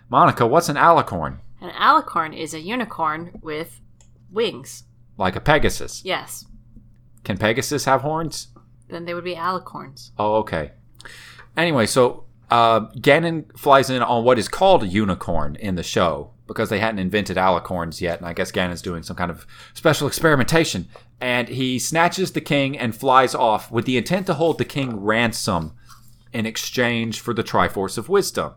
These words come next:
Speaker 1: And Zelda calls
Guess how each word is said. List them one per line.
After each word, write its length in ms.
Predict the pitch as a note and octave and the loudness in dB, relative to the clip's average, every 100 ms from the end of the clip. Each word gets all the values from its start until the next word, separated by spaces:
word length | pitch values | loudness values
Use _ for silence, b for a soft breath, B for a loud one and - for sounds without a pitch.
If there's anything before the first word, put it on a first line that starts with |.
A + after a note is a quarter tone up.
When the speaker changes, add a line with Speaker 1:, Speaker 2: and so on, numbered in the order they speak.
| - - - | -18 -14 -4
Speaker 1:
And 420 | A2 G#2+ A2 - _ _ _ - D3+ | 0 2 0 -4 _ _ _ -16 -2
Zelda 460 | D3 D3+ D#3+ E3 E3 - | 4 4 4 2 -2 -14
calls 800 | - C3+ C3+ C3 C3 A#2+ - | -2 2 4 2 -2 -6 -12